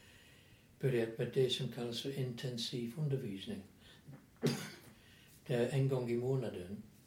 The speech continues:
kom föräldrar och alla barn, äldre och un-, unga. Och vi hade fyra timmars undervisning med mässa och lunch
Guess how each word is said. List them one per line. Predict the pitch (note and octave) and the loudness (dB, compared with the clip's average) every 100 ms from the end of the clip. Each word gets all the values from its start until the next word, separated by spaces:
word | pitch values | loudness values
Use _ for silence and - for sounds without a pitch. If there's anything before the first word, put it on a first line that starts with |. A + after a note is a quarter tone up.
| - - - | -20 -20 -4
kom | A#2+ A#2 | -2 0
föräldrar | A#2 A#2 A#2+ A#2 A#2+ A#2 | 2 4 4 4 2 2
och | A#2 G2+ | 0 -2
alla | B2+ B2+ | -2 -2
barn, | A#2 G#2+ G2 G#2+ A#2 - | -2 -4 -4 -4 -4 0
äldre | A#2+ A#2+ A#2+ A2+ | 2 2 2 -2
och | G#2+ - | -4 -4
un-, | C3 B2 A#2+ C#3 | -4 -2 -2 -2
unga. | A#2+ G#2 G2 - - - - - - - - - - - - - - - - - - | 0 -2 -4 -10 -20 -20 -20 -20 -20 -20 -20 -20 -20 -20 -20 -20 -20 -20 -20 -10 0
Och | A#2+ A#2 | 0 0
vi | - A#2 A#2 | 0 2 2
hade | A#2 B2+ A#2+ A#2 A#2 | 2 0 2 0 -2
fyra | - D3 C3+ C3 | -4 2 2 2
timmars | D3 B2 G#2+ B2 | 0 -2 -2 -2
undervisning | A#2 A2+ G#2 G2 F#2+ A#2+ G#2 | -2 -2 -4 -6 -6 -4 -2
med | G#2 A#2+ | -2 -4
mässa | A#2+ A#2 - A2 | -4 -4 -2 -2
och | A2 | -2
lunch | A2+ A2 G2+ - | -2 -2 -4 -8